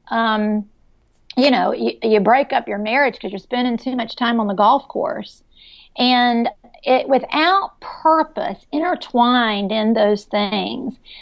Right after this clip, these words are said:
then I think that your level of being isn't optimal,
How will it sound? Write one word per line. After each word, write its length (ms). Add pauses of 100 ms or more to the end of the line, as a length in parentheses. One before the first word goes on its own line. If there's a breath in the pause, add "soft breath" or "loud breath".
(120)
then 200
I 220
think 400
that 160
your 140
level 400
of 180
being 460
isn't 360
optimal, 640